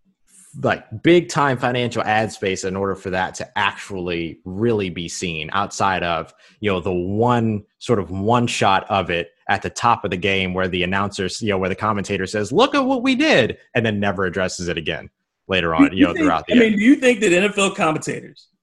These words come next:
Speaker 2: are equipped to
Speaker 1: To even
Speaker 2: have
Speaker 1: have
Speaker 2: that discussion?
Speaker 1: <laughs> Right.
Speaker 2: Do you
Speaker 1: No.
Speaker 2: think, I mean, when James Brown is sitting there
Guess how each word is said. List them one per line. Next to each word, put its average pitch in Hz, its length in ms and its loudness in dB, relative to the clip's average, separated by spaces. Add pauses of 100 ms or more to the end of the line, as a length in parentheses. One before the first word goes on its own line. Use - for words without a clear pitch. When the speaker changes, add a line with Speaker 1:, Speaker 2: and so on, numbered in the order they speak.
(640)
Speaker 2:
are 180 240 4
equipped - 880 2 (1200)
to - 100 4
Speaker 1:
To 170 80 6
even 165 140 6
Speaker 2:
have 208 220 6
Speaker 1:
have 190 80 0
Speaker 2:
that 185 420 2
discussion? 202 560 0 (100)
Speaker 1:
<laughs> - 120 -20
Right. 170 440 4 (160)
Speaker 2:
Do 220 120 6
you 311 100 10
Speaker 1:
No. 302 300 6
Speaker 2:
think, 233 120 8
I 247 60 6
mean, 208 380 6 (160)
when 220 260 4
James 240 380 6
Brown 220 320 6
is 185 120 0
sitting 202 280 0
there 151 460 2